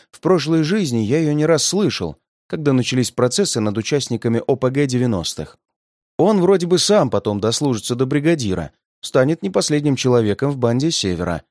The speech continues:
Но пока он просто рядовой пехотинец. Торпеда или бык. Тут я уже не особо разбирался.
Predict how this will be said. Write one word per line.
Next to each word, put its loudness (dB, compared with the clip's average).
Но 2
пока 2
он 0
просто -2
рядовой 2
пехотинец. -6
Торпеда 2
или 0
бык. -2
Тут -2
я 4
уже 0
не -4
особо 0
разбирался. -6